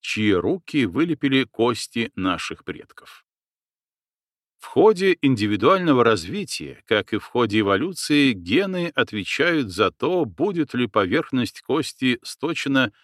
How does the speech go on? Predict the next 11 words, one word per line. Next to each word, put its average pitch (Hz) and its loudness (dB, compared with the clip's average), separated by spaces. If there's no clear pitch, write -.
или 127 0
надстроена. 87 -6
Технические 139 0
подробности 117 -2
этой 131 0
перестройки 151 -4
аналогичны 117 -2
работе 113 -2
скульптора 110 -4
с 98 -14
гипсом. - -16